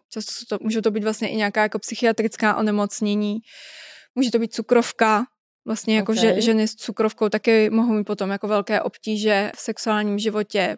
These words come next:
Speaker 1: Z těch neurologických Parkinsonova nemoc, roztroušená skleróza.
Speaker 2: Mhm, mhm, mhm, mhm. Vy jste zmínila, že to, že někdo nedosáhne orgasmu, není dysfunkce.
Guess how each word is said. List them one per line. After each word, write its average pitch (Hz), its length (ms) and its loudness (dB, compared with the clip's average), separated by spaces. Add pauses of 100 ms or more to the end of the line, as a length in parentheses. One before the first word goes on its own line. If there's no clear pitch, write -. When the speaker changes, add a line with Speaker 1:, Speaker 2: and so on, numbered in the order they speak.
(420)
Speaker 1:
Z - 60 -14
těch 226 160 -2
neurologických 214 600 2
Parkinsonova 208 760 0
nemoc, 208 440 0 (1080)
roztroušená 208 680 2
skleróza. 202 840 2 (240)
Speaker 2:
Mhm, 226 300 -4 (300)
mhm, 214 280 -6 (100)
mhm, 214 240 -10 (100)
mhm. 214 220 -10 (1040)
Vy 202 80 -8
jste 233 120 -6
zmínila, 254 340 4
že 240 140 4 (280)
to, 233 120 2
že 240 120 4
někdo 226 280 6
nedosáhne 214 600 0
orgasmu, 208 360 -2
není 170 220 0
dysfunkce. 180 880 -4